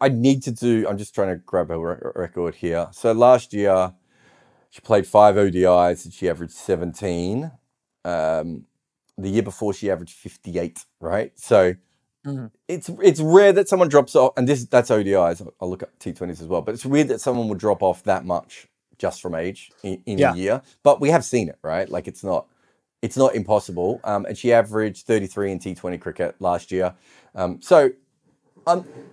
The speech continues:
Speaker 1: it's something to watch because of her age, but not, be-,
Speaker 2: Mm.
Speaker 1: you know, but that's, that's the only reason. Other-, otherwise, it could just be a normal
Speaker 2: Mm.
Speaker 1: blip.
Speaker 2: I mean, she's definitely had a lot of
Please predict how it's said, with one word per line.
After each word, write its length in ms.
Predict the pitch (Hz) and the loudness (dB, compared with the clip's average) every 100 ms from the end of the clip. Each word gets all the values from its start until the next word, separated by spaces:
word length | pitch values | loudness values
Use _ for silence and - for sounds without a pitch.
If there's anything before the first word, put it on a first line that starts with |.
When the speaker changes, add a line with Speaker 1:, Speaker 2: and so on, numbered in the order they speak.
| _ _ _ - | _ _ _ 2
Speaker 1:
it's 200 | 190 - | 2 4
something 320 | 190 180 196 | 2 2 -2
to 100 | 160 | 0
watch 320 | 135 147 - | 4 4 4
because 260 | 120 131 113 | -2 -2 0
of 100 | 104 | 2
her 140 | 101 | 4
age, 420 | 107 151 196 - _ _ _ _ _ _ - | 4 2 -6 -20 _ _ _ _ _ _ 0
but 100 | 117 | 4
not, 300 | 120 123 - - | 6 4 2 -10
be-, 80 | 139 | -8
Speaker 2:
Mm. 240 | 123 117 | -8 -4
Speaker 1:
you 60 | 110 | -2
know, 160 | 92 | -2
but 180 | 92 107 | -4 2
that's, 320 | 123 127 - - | 4 2 -2 -4
that's 240 | 117 120 | -2 -2
the 120 | 110 | -4
only 140 | 98 92 | -4 -2
reason. 300 | 95 87 - | -4 -4 -4
Other-, 240 | 120 110 101 | -2 -2 -2
otherwise, 400 | 123 101 85 85 | -2 -2 0 -2
it 80 | - | -4
could 120 | - | -14
just 180 | 82 - | -12 -10
be 80 | 87 | -8
a 60 | 82 | -6
normal 240 | 82 80 | -8 -8
Speaker 2:
Mm. 40 | |
Speaker 1:
blip. 220 | 101 90 - _ _ | -6 -8 -8 _ _
Speaker 2:
I 120 | 170 | 0
mean, 160 | 170 185 | 2 0
she's 240 | - 170 | 0 -2
definitely 360 | 127 156 180 165 | 2 2 0 0
had 140 | 151 | 2
a 40 | 135 | 2
lot 280 | 120 131 | 2 2
of 100 | 139 | 2